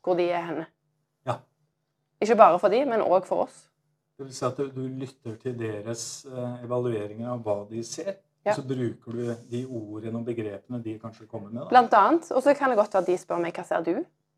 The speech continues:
Speaker 1: Og så b-, b-, skaper en diskusjon rundt de ulike blikkene vi har, forståelsen vi har på dette.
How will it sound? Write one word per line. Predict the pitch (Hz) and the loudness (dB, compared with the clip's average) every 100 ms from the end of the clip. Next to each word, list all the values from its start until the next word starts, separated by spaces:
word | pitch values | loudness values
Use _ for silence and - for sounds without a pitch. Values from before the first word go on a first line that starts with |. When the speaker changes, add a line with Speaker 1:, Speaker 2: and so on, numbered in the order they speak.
| _ _ - | _ _ -4
Speaker 1:
Og | |
så | 226 233 | 0 2
b-, | 226 | 2
b-, | 208 214 | 2 0
skaper | 214 202 196 | 6 4 6
en | 196 | 0
diskusjon | 190 196 185 175 185 | 0 -2 0 2 2
rundt | 165 175 170 - - - 175 | 2 0 -2 -14 -16 -12 2
de | 185 | 6
ulike | 185 156 165 | 6 4 2
blikkene | 165 165 - 175 | 2 0 0 2
vi | 170 | 2
har, | 165 180 | 4 2
forståelsen | 180 - 156 160 160 | 0 -4 0 0 -2
vi | 156 160 | -8 -6
har | 160 | -8
på | - | -10
dette. | 190 _ | -18 _